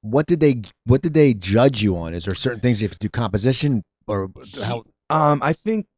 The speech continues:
Speaker 2: I, from what I can remember, it was just do, you know, w-, just submit your, your best composition. And <laughs> I just sat down with a I had a really cool setup. I had a, a, a drum machine and,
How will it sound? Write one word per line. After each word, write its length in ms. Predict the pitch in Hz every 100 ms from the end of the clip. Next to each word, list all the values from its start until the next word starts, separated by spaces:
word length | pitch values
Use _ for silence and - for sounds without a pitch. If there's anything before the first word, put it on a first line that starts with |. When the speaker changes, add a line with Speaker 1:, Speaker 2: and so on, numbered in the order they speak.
| _ _ _
Speaker 2:
I, 120 | 123 123
from 200 | _ 143
what 140 | 165
I 60 | 147
can 120 | 139
remember, 340 | 120 127 127 117
it 60 |
was 160 | 117 113
just 280 | 143 120 - 117 -
do, 460 | 123 143 135 131 - _ _ _
you 140 | - 123
know, 280 | 110 107 107 _
w-, 160 | 117 - 107
just 280 | 92 127 -
submit 320 | 117 104 120
your, 300 | 104 107 101 95
your 160 | 95
best 360 | 82 104 98 - _
composition. 580 | 104 87 92 110 82 78 _ _ _ _ _ -
And 280 | 113 110 -
<laughs> 60 | - - - - 740 285 - - 131 110 - -
I 80 | 190
just 240 | - 202 -
sat 280 | 160 135 -
down 360 | 131 123 120
with 120 | 113
a 140 | 104 101 _ _ _ _ _ _ _ -
I 60 |
had 140 | 185 208
a 40 |
really 240 | 196 202
cool 180 | 196 196
setup. 320 | 175 196 170
I 60 | 151
had 80 | 147
a, 220 | 135 117
a, 40 | -
a 60 | 110
drum 240 | 113 127
machine 460 | 143 - 160 165 160 _ -
and, 420 | 120 110 107 107